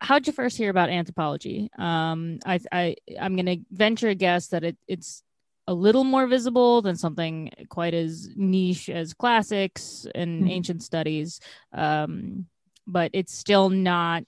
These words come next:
Speaker 1: you know, it's, it's not, "I wanna be a lawyer." So it's not immediately like law school.
Speaker 2: Mm-hmm. Yeah. I mean, it, it definitely is one of those fields that's not as well known as,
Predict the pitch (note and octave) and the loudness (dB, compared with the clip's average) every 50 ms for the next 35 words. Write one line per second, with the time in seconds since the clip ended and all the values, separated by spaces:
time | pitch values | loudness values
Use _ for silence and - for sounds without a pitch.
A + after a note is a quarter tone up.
0 | _ - - A3 A3 E3+ C#3 C#3 C#3+ D3 - - - - F3 - - E3+ E3 D#3+ | _ -12 -8 -6 -6 -4 -4 -6 -6 -6 -8 -10 -10 -12 -12 -12 -10 -10 -8 -6
1 | D#3+ D#3 D3+ C#3 - - _ _ _ _ _ _ _ - D#3+ D#3+ E3 F3+ F#3 G#3+ | -6 -6 -6 -8 -10 -12 _ _ _ _ _ _ _ -10 -8 -8 -6 -6 -6 -6
2 | A3 A3+ A#3+ A#3+ A#3 A3 F#3+ E3+ D3+ B2+ A2 - - F3 E3+ - F#3+ F3 E3+ - | -6 -2 0 2 2 4 4 2 2 0 -4 -6 -4 -4 -4 -2 -2 -2 -2 -2
3 | - _ _ _ _ _ - G3 F#3+ F#3+ F#3+ F#3+ E3+ F#3 E3+ - F3 E3+ D#3+ D#3+ | -4 _ _ _ _ _ -8 -4 -2 0 2 2 2 0 0 0 -2 -4 -4 -4
4 | D3+ - - - _ D4 E4+ F#4 F#4 F4 D#4+ - - - - - F3 D3+ - - | -6 -8 -10 -16 _ -2 2 4 4 4 4 0 -2 -6 -4 -2 -2 -2 -2 -4
5 | - - G#3 - _ _ _ _ _ _ _ - G#3 A#3 G#3 D#3+ D3+ D#3+ F3 - | -8 -8 -10 -10 _ _ _ _ _ _ _ 4 6 6 6 6 2 -2 -8 -10
6 | - _ _ _ _ _ - - - - - - - - - C4+ G#4 A#4 - F#3+ | -14 _ _ _ _ _ -20 -20 -18 -16 -16 -18 -12 -2 2 6 8 8 8 8
7 | F3+ - - C4 C#4 C#4+ C4 A#3+ C#4 - - - - - B3+ C4 D#4+ D4+ C#4+ C4 | 8 8 6 6 6 6 4 2 0 -2 -2 -2 2 2 2 4 4 4 4 4
8 | A#3+ A3+ - - - F3 F#3 F#3+ F3+ F3 F3+ F3 F3 E3+ E3 C#3+ C#3 D#3 - - | 4 2 0 0 0 2 2 2 2 2 0 2 2 2 2 0 0 0 -4 -8
9 | - G3 F3 E3 E3+ E3+ F3 E3+ - - D3 C#3+ - - - E3+ E3+ D#3+ E3 E3 | -4 0 0 2 2 2 0 0 -2 -2 -2 -2 -4 -6 -6 -4 -2 0 2 2
10 | - - - - - - - - - - - _ _ _ _ _ _ _ _ _ | 0 0 -4 -12 -10 -10 -10 -10 -12 -14 -18 _ _ _ _ _ _ _ _ _
11 | _ _ _ _ - E3+ F3 F#3+ F#3 E3 D#3+ E3 E3 E3+ E3+ F3 E3 D#3+ D3+ D3+ | _ _ _ _ 2 4 4 4 4 2 2 4 4 6 4 4 4 2 2 2
12 | D#3 D#3+ E3 F3 F#3 - - - D3+ D3+ D#3 D#3 | 2 2 2 0 0 0 0 0 -2 -2 -2 -4